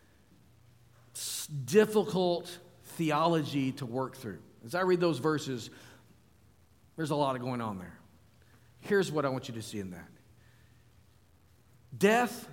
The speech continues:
that we experience, physical death, which is a, the offspring of spiritual death, is all due to sin, right? Adam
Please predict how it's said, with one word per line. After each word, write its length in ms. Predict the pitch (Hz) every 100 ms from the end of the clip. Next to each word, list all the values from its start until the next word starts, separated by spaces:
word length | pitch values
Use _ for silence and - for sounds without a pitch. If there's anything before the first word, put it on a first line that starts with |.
| -
that 160 | 160
we 160 | 170 208
experience, 880 | 190 - 170 151 110 87 - - - - - _ _ _ _ _ _ -
physical 420 | 180 170 196 285
death, 500 | 196 196 190 - - - - - _ _ _ -
which 300 | 165 170 165
is 520 | 160 151 143 - - - - - - _ _ _
a, 360 | 143 147 135 120 - - - - 147
the 160 | 151
offspring 760 | 139 170 170 - 185 185 190 190
of 360 | 160 139 131 - -
spiritual 540 | - - 180 190 202
death, 480 | 190 196 208 - - - - - - _ _ _
is 140 | - 131
all 180 | 143 143
due 220 | 139 131
to 80 | 110
sin, 320 | - 101 85 - -
right? 240 | 135 165 165
Adam 300 | - 147 139